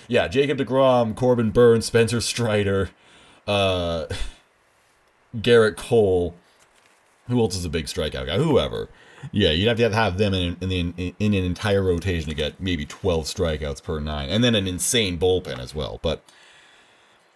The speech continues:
still, it's worth mentioning. That's what's going on in spring training, and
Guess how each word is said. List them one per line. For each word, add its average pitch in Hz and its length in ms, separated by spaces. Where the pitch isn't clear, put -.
still, 131 560
it's 139 140
worth 139 200
mentioning. - 440
That's 90 200
what's 92 120
going 104 220
on 98 160
in 95 60
spring 95 220
training, 98 380
and 80 220